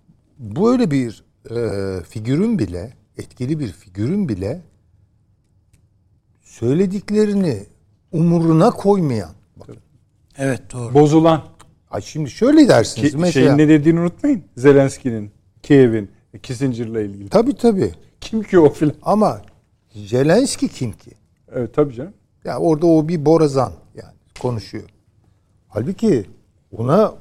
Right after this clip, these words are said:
Speaker 1: "Boş ver, konuş, hadi söyle." diyen birileri var. Yani iki tez olabilir canım, yani tartışabilirler yani. Mesela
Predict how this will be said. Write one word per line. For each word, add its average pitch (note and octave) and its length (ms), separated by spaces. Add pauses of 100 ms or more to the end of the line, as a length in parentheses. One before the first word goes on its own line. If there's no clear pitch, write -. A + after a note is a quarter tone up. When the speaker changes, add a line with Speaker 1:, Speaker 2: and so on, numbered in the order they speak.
(760)
Speaker 1:
"Boş D#3+ 220
ver, B2+ 160
konuş, - 460
hadi A2+ 360 (420)
söyle." C3 480 (340)
diyen C3 320
birileri A2+ 440
var. - 260 (1400)
Yani D3+ 360
iki - 340
tez F3+ 340
olabilir G3 500
canım, D#3 380
yani A2+ 220
tartışabilirler A#2 960
yani. F2+ 300
Mesela G#2 440